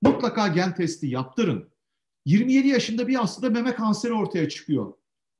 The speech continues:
Mutlaka gen testi yaptırın. Akraba evlilik sonucu ortaya çıkan bir kız çocuğunda meydana gelse bile.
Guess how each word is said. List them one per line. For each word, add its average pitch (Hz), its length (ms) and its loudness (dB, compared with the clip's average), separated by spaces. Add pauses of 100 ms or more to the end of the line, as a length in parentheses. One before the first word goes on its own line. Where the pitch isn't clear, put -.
(100)
Mutlaka 226 440 -4
gen 143 280 -2
testi 143 320 -4
yaptırın. 131 460 -4
Akraba 160 520 -4
evlilik 151 460 -2
sonucu 147 320 -6
ortaya 147 340 -4
çıkan 143 340 -10 (240)
bir 151 180 0
kız - 180 -2
çocuğunda 165 400 0
meydana 151 320 -2
gelse 135 400 -2
bile. 107 280 -8